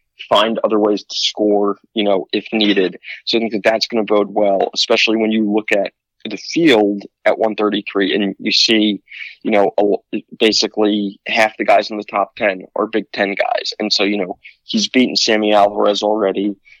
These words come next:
You know, he didn't get a chance to see Sebastian Rivera or, you know, Travis Piotrowski, but,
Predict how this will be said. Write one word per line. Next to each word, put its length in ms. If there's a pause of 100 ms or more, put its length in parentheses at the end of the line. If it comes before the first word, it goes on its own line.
You 80
know, 200
he 80
didn't 160
get 80
a 40
chance 340
to 80
see 280
Sebastian 520
Rivera 580 (400)
or, 300 (160)
you 100
know, 80
Travis 360
Piotrowski, 640
but, 160